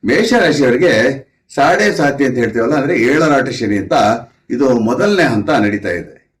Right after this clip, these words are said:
ಶನಿ ನೇರ ಸಂಚಾರದಿಂದ ಈ ಸಾಡೆ ಸಾತಿಯ ಪ್ರಭಾವ ಮತ್ತಷ್ಟು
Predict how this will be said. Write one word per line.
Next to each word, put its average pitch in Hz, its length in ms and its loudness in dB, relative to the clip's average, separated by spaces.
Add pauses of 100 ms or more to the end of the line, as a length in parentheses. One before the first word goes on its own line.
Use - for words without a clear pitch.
(540)
ಶನಿ 175 460 2
ನೇರ 165 320 2
ಸಂಚಾರದಿಂದ 143 600 2 (640)
ಈ 117 120 -2
ಸಾಡೆ 151 420 2
ಸಾತಿಯ 135 280 0
ಪ್ರಭಾವ 127 460 2 (640)
ಮತ್ತಷ್ಟು 131 760 0